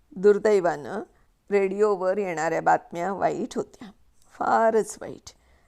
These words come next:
नाझींना प्रत्येक लढाईत जय मिळत होता आणि प्रत्येक आघाडीवर त्यांची आगेकूच चालू होती.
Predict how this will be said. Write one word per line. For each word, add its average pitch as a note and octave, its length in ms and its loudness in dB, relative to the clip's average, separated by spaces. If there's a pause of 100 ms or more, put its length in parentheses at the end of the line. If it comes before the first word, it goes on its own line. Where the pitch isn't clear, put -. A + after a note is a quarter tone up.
(180)
नाझींना G3 760 -2 (200)
प्रत्येक A3+ 600 -2
लढाईत G3 640 -2 (300)
जय G3 260 2
मिळत G#3 340 -2
होता F3+ 400 -8 (480)
आणि E3 140 -8
प्रत्येक G#3 640 0
आघाडीवर E3+ 640 0
त्यांची E3+ 400 -6 (120)
आगेकूच F3 680 -4
चालू D3+ 280 -2
होती. - 300 -20